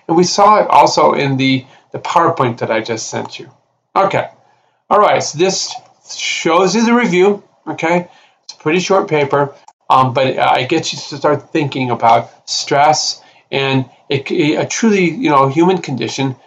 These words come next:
clinical depression. Okay. And, and so many different factors can contribute to clinical depression.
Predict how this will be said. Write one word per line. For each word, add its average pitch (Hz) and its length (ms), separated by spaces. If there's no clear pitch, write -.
clinical 160 500
depression. 120 560
Okay. 127 460
And, 127 380
and 139 200
so 196 460
many 147 280
different 127 320
factors 123 400
can 120 200
contribute 131 560
to - 80
clinical 123 500
depression. 120 500